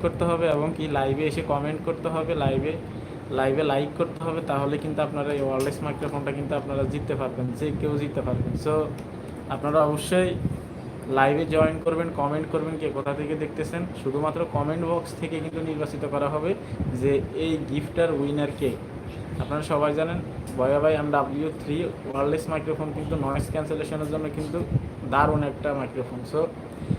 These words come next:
এই ওয়্যারলেস মাইক্রোফোনটা জেতার জন্য অবশ্যই আপনারা লাইভটা শেয়ার করে দিবেন এবং কি লাইভে এসে কমেন্ট করবেন, লাই-, লাইভে এসে লাইক করবেন এবং কি নিয়মিত আপনারা লাইভে জয়েন করবেন, ওকে?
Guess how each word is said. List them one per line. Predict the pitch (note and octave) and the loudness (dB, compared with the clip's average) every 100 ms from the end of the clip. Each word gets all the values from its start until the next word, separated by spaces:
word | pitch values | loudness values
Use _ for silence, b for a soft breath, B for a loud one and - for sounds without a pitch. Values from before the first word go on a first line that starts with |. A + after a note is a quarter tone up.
| B - - | B 0 6
এই | D#3 | 6
ওয়্যারলেস | D3 D3+ D#3+ E3+ | 8 8 6 2
মাইক্রোফোনটা | E3+ D#3+ E3+ E3 E3 E3+ | -2 -2 0 0 2 2
জেতার | D#3+ E3+ E3 | 4 4 2
জন্য | E3 E3 | 0 2
অবশ্যই | C#3+ C#3+ - | 2 2 2
আপনারা | D#3+ D#3 D3 | 2 2 2
লাইভটা | D3+ C3+ C3 D#3 | 4 2 2 0
শেয়ার | D3 C#3+ C#3+ | 0 0 2
করে | E3 | 2
দিবেন | D#3 D#3 E3+ | 2 0 0
এবং | C#3+ C3+ C#3+ | 0 0 0
কি | E3+ G3 - B B B - - | 2 0 0 B B B -12 0
লাইভে | B2 C3+ D3 | 6 6 6
এসে | D#3+ F3+ | 2 4
কমেন্ট | D3+ D3+ E3+ | 6 6 2
করবেন, | F3 D#3+ E3+ | 2 2 2
লাই-, | D#3+ C#3 C#3+ C3 | 4 4 2 -2
লাইভে | C3 C3 C3+ | -2 0 2
এসে | D3 D#3 | 0 2
লাইক | C#3+ C#3+ - | 2 2 2
করবেন | E3+ E3 G3+ - - | 2 4 2 0 -2
এবং | C3 C#3 | -2 0
কি | D#3+ | -2
নিয়মিত | D#3+ D#3 D3+ | -2 -2 2
আপনারা | F3+ D3 C#3+ | 2 4 2
লাইভে | C#3 C3+ C#3+ | 4 4 2
জয়েন | C3+ B2+ B2+ | 4 4 4
করবেন, | B2+ B2+ C3+ | 0 0 0
ওকে? | C#3 D#3+ | 0 0